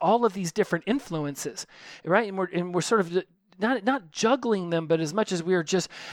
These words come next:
adding them into our backpack of life. And at some point, it, everybody else's ideas for what it is you could be thinking or saying or feeling or responding with,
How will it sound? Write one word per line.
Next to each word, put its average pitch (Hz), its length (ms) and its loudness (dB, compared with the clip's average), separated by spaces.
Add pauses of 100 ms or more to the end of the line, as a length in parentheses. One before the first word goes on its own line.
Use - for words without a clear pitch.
adding 208 320 2
them 196 140 0
into 185 240 0
our 151 100 2
backpack 170 580 0
of 135 200 -8
life. 208 420 0 (420)
And 175 80 -2
at 165 100 4
some 262 260 2
point, 175 400 0 (280)
it, 175 140 2 (220)
everybody 196 520 2
else's 170 520 2 (260)
ideas 170 640 2
for 156 120 0
what 151 160 2
it 151 120 0
is 147 180 0
you 139 60 -10
could 127 120 -14
be 143 100 -4
thinking 170 460 -2
or 127 120 -8
saying 185 480 2
or 127 80 -4
feeling 208 540 0
or 131 60 -4
responding 208 640 0
with, 151 200 0